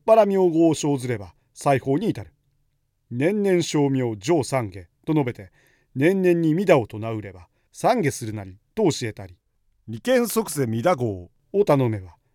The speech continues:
魔縁近づかず。一生少年在解除と念ずれば、罪皆除けりと見えたり。浄土宗の至極、おのおの略を存じて、大略これを肝心とす。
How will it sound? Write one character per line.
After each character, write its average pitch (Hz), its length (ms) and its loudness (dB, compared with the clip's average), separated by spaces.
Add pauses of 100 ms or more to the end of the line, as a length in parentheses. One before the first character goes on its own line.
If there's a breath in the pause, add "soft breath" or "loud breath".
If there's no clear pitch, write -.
(100)
魔 139 200 2
縁 190 180 0
近 - 220 -4
づ 135 100 -8
か 123 140 -4
ず。 - 160 -16 (1160)
一 143 140 -4
生 233 300 -2
少 196 260 2
年 170 220 2
在 165 240 0
解 113 200 -8
除 90 200 -18 (180)
と 160 120 0
念 151 160 4
ず 131 100 -4
れ 120 100 -2
ば、 95 140 -20 (260)
罪 120 320 -2 (140)
皆 147 220 2
除 170 240 2
け 170 80 0
り 117 180 -2 (160)
と 247 100 -4
見 175 120 4
え 127 80 0
た 113 100 -10
り。 90 180 -18 (720)
浄 170 260 2
土 180 100 2
宗 117 260 -4
の 98 140 -12 (100)
至 - 200 -10
極、 - 280 -4 (320)
お 139 100 0
の 175 160 4
お 131 60 2
の 98 140 -8 (120)
略 190 260 -2
を 233 140 0
存 123 200 -4
じ - 120 -16
て、 - 160 -20 (500)
大 139 220 2
略 131 320 -2
こ 143 140 -2
れ 147 80 4
を 196 120 4
肝 143 260 0
心 120 200 -6
と 117 80 -10
す。 101 240 -12